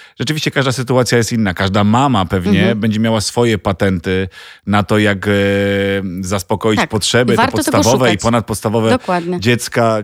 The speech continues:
Speaker 1: Każda zdecyduje tak
Speaker 2: Sama.
Speaker 1: czy siak sama,
Speaker 2: Tak.
Speaker 1: ale myślę, że warto słuchać mądrzejszych i bardziej
Speaker 2: Tak.
Speaker 1: doświadczonych, szczególnie tych, którzy mają na przykład czwórkę
Speaker 2: Czwórkę.
Speaker 1: dzieci.
Speaker 2: No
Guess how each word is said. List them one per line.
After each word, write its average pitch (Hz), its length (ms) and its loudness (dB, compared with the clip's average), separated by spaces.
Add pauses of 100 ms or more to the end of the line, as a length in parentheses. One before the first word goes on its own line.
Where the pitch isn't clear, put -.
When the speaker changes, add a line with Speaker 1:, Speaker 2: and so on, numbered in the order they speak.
Speaker 1:
Każda 147 400 0
zdecyduje 135 580 0 (540)
tak 151 100 2
Speaker 2:
Sama. 170 180 0
Speaker 1:
czy 151 120 2
siak - 440 -2 (360)
sama, 120 560 0 (240)
Speaker 2:
Tak. 165 300 -8
Speaker 1:
ale 185 680 0
myślę, 160 500 0
że 135 140 2
warto 123 360 0
słuchać 110 380 -2
mądrzejszych 107 540 -2
i 113 60 -4
bardziej 98 280 0
Speaker 2:
Tak. - 20 0
Speaker 1:
doświadczonych, 123 520 0
szczególnie 113 300 2
tych, 92 140 -2
którzy 92 200 -2
mają 90 140 0
na 131 60 0
przykład - 280 -4
czwórkę 131 440 2
Speaker 2:
Czwórkę. 98 220 2
Speaker 1:
dzieci. 180 180 -2
Speaker 2:
No 311 60 2